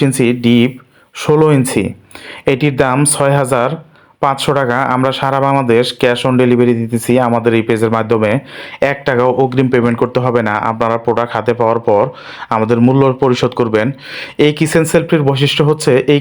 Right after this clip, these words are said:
কিচেন সেলফটি অত্যন্ত শক্ত, মজবুত ও টেকসই। এটি আপনি কমসে কম দশ থেকে পনেরো বছর ব্যবহার করতে পারবেন, সে তুলনায় কিছুই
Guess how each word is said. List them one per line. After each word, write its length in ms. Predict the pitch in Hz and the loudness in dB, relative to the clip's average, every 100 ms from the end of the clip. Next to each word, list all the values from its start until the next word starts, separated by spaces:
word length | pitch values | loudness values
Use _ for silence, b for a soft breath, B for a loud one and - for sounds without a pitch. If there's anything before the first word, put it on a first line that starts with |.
| 147 | 0
কিচেন 240 | 147 156 151 | 0 0 2
সেলফটি 300 | 151 151 156 151 | 0 2 2 2
অত্যন্ত 300 | 143 147 143 147 - | 0 0 0 0 0
শক্ত, 320 | 139 139 - 143 143 | -2 -2 0 2 4
মজবুত 400 | 139 131 - 139 - | 2 2 0 0 0
ও 20 | 127 - | 0 2
টেকসই। 420 | 147 - 113 98 98 B B B B B - | 0 0 -2 -2 -6 B B B B B -2
এটি 220 | 135 170 131 156 151 B B B - | 0 2 4 2 -2 B B B -4
আপনি 220 | 127 147 139 165 165 208 - - | -2 0 2 2 -2 -14 -10 -2
কমসে 280 | 151 147 151 | 0 2 0
কম 120 | 143 147 147 | 2 2 2
দশ 100 | 147 | 2
থেকে 140 | 139 139 135 | 0 0 2
পনেরো 240 | 156 151 139 | 2 2 2
বছর 180 | 127 123 | 0 2
ব্যবহার 260 | 131 131 127 | 2 2 2
করতে 180 | 131 127 127 | 0 2 2
পারবেন, 280 | 123 127 165 196 B B B - | 2 2 0 -2 B B B -2
সে 120 | 151 147 | 0 2
তুলনায় 340 | 139 131 135 135 | 2 2 0 -2
কিছুই 260 | 143 139 | 0 0